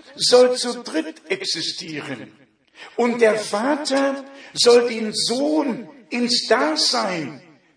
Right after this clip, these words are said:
gebracht haben, irgendwann im Himmel, in Ewigkeit. Der Vater soll den Sohn im Himmel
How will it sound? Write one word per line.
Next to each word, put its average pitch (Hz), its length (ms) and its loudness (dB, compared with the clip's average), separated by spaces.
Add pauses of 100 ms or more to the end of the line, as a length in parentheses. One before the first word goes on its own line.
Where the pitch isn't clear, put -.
gebracht 190 640 0
haben, 170 500 -2
irgendwann 240 760 0
im 208 140 -8
Himmel, 240 680 -2 (220)
in 220 280 -2
Ewigkeit. 233 920 -4 (500)
Der 214 160 4
Vater 269 880 -2 (340)
soll 247 280 4
den 247 220 -2
Sohn 262 720 -2
im 220 180 -2
Himmel 247 520 0